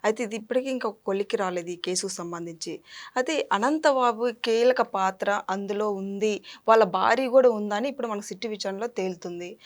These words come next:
మరి నిజానికి వాస్తవాలు చూసుకుంటే నిజంగా వాళ్ళు ఉన్నారంటారు, ఏమంటారు మేడం?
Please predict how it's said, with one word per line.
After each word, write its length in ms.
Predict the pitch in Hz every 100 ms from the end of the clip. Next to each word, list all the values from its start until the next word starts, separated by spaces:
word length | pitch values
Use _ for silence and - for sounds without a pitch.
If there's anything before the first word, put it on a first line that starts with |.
| - -
మరి 100 | 240
నిజానికి 480 | 208 196 269 277 202
వాస్తవాలు 580 | 185 208 240 226 220
చూసుకుంటే 400 | 202 - 196 202
నిజంగా 340 | 202 180 220 240
వాళ్ళు 240 | 202 180
ఉన్నారంటారు, 540 | 180 196 202 175 185 185
ఏమంటారు 380 | 208 196 170
మేడం? 240 | 165 -